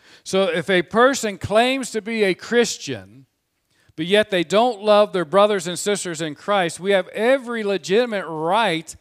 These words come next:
to point out to them and say to them, "Now wait a minute, this doesn't square with what the Scriptures say."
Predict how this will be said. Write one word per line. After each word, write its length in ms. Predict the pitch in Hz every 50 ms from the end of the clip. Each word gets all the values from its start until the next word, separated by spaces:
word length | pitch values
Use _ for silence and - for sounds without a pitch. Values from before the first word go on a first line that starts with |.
| _ _ _ _ _ _ -
to 100 | 175 165
point 300 | - - 196 196 196 180
out 300 | 170 180 214 262 262 -
to 80 | 196
them 280 | 180 165 165 170 180 180
and 140 | 165 165 147
say 300 | - - 190 214 262 269
to 120 | - 185
them, 360 | 156 151 147 147 147 156 160 - _ _ _
"Now 180 | - 160 160 160
wait 380 | 160 165 175 208 254 302 302 254
a 60 | 202
minute, 440 | 165 147 139 135 147 170 - - - - - - _ _ _ _ _ _ _ _ _ -
this 300 | 120 131 202 262 226 -
doesn't 380 | - 220 220 202 185 214 202
square 640 | - - - - - - 220 233 240 226 202 196 190
with 200 | 190 185 175 -
what 200 | 180 170 170 -
the 100 | 196 170
Scriptures 520 | - - 175 160 151 - - 175 170 151
say." 540 | - - 202 208 185 156 135 104 90 87 90